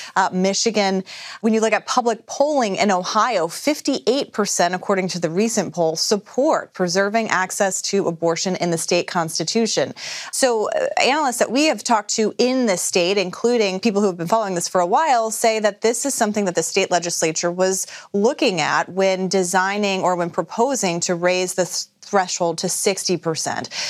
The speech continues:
So you could have a scenario in which, you know, a ma-, vast majority of voters support this constitutional amendment, but it could not pass if they are successful in raising that threshold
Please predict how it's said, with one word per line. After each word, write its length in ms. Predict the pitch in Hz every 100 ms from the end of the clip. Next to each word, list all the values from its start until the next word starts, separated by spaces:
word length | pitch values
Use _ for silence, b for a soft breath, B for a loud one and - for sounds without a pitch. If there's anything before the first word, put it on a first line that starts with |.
| B
So 140 | - 277
you 160 | 262
could 240 | 233 320 349
have 240 | 302 226
a 60 | 214
scenario 720 | - 202 214 226 180 165 165
in 260 | - 180 175
which, 580 | 180 175 - - - -
you 80 | 190
know, 120 | 185
a 100 | 180
ma-, 200 | 196 180
vast 440 | 180 220 196 311 240
majority 560 | 185 180 170 139 110
of 180 | - 180
voters 540 | 185 208 202 165 165
support 960 | - 208 175 - 220 247 208 160 156 -
this 320 | 170 190 185
constitutional 680 | - 208 196 196 214 202 185
amendment, 420 | 175 165 202 277 240
but 120 | 233
it 180 | - -
could 180 | - 240
not 260 | 240 - -
pass 840 | 208 320 202 170 - - - - -
if 340 | 214 269 254 - -
they 160 | 170 170
are 140 | 165
successful 640 | - 170 - 190 - 180
in 180 | 151 175
raising 380 | 170 180 180 175
that 180 | 151 -
threshold 540 | 180 170 - 156 -